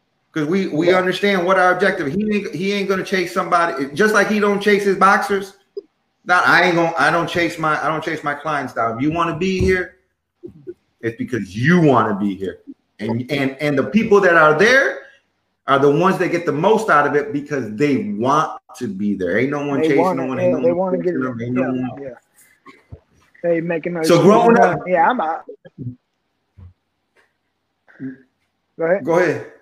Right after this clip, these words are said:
Speaker 2: Nah, I'm saying I'm the same way, bro, because, like, uh, I get out of here,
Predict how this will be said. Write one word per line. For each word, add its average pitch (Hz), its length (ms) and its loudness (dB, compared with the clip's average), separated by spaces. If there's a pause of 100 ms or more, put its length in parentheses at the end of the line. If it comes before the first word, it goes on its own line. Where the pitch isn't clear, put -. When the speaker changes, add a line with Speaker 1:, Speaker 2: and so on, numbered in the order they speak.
(1160)
Speaker 2:
Nah, 202 120 0
I'm 175 200 2
saying 196 200 -2
I'm 233 100 -2
the 226 80 -4
same 226 340 -10
way, 247 200 0
bro, 202 280 -2
because, 185 340 -8
like, 170 260 -4
uh, 165 200 -6 (1400)
I 202 140 -8
get 214 160 -4
out 208 160 0
of 196 60 -8
here, 226 440 -2